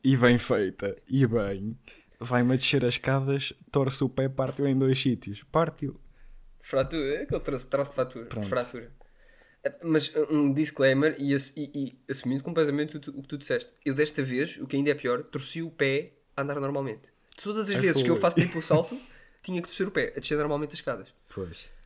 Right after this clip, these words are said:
Speaker 2: Eh, mas pronto, antes disso eu também ia correr e, e é lixado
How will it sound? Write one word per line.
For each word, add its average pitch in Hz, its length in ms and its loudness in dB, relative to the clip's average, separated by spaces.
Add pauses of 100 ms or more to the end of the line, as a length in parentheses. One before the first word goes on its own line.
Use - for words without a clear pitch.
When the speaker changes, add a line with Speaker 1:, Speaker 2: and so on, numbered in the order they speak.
(160)
Speaker 2:
Eh, 135 120 2
mas 147 180 2
pronto, 123 220 2
antes 147 220 2
disso 139 240 0
eu 151 100 2
também 143 280 2
ia 131 80 2
correr 117 400 -4
e, 127 1200 0
e - 40 -10
é 139 80 0
lixado 160 540 -2